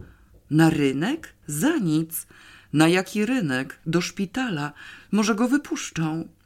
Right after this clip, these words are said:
Przewodniczący poderwał się od biurka, ale nic więcej nie zdążył uczynić,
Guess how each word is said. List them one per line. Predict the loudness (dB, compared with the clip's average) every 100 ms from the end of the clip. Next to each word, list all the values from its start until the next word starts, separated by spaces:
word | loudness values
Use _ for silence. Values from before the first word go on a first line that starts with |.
| _ -20 -20 -20 -20 -20 -6
Przewodniczący | 0 2 2 0 -2 -4 -4
poderwał | -4 0 0 0 -6
się | -6 -6
od | -6
biurka, | -4 -4 -4 -4 -4
ale | -2 -2 -6 -6
nic | -2 -2 -2
więcej | -2 -2 -2 -4
nie | -2 -2
zdążył | -2 -4 -2 -4 -4
uczynić, | -4 -2 -4 -4 -8